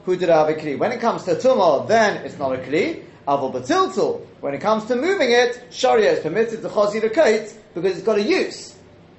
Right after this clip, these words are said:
I to remove the, the, uh, the, um,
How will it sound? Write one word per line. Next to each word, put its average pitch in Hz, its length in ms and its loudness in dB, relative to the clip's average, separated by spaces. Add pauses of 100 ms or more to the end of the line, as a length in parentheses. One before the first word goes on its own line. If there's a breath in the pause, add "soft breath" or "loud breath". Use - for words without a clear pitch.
(120)
I 147 160 0
to 143 380 -2
remove 147 420 -4
the, 139 320 -6 (320)
the, 131 180 -2
uh, 123 320 2
the, 120 280 -4
um, 110 400 -2